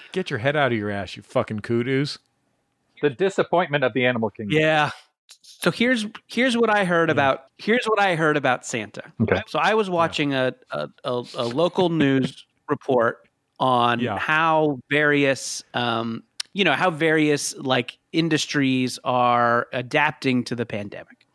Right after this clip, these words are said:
Speaker 3: and, like,
Speaker 1: Sure.
Speaker 3: what they're doing for the holidays. And I saw, they, so they, in, in, as part of this package, they talked to a Santa.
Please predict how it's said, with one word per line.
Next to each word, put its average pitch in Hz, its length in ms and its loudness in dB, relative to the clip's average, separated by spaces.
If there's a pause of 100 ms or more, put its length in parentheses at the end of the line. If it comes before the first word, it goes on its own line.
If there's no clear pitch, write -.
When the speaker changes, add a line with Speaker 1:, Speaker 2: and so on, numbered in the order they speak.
(640)
Speaker 3:
and, 117 80 -4
like, 113 120 -2
Speaker 1:
Sure. 143 60 -4
Speaker 3:
what 160 140 2
they're 156 100 4
doing 139 280 2
for 113 120 -6
the 104 80 0
holidays. - 600 -10
And 117 400 -4 (180)
I 185 420 2
saw, 151 520 0 (460)
they, 135 100 2
so 131 140 -4
they, 131 180 2 (120)
in, 135 240 -2
in, 139 200 -6
as - 140 -4
part 214 220 0
of 175 140 -2
this 151 220 0
package, 117 480 -4
they 120 100 -2
talked - 380 -2
to 120 200 2
a 107 80 0
Santa. - 580 -8